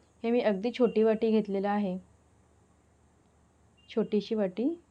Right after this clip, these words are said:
तांदळाचं पीठ घ्यायचं आहे. बाइंडिंग येण्यासाठी हे इथे मी पीठ वापरलेलं आहे. तुम्ही इथे मैदा,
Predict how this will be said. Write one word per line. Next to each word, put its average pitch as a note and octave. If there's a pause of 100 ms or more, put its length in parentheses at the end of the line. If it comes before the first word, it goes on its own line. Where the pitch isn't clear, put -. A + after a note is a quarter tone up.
(140)
तांदळाचं F#3 (120)
पीठ G3 (100)
घ्यायचं F3+
आहे. G#3+ (1040)
बाइंडिंग G#3+
येण्यासाठी A3+
हे A3+
इथे A3
मी G#3
पीठ G3
वापरलेलं F3+
आहे. F3+ (160)
तुम्ही G3+
इथे G#3
मैदा, F#3+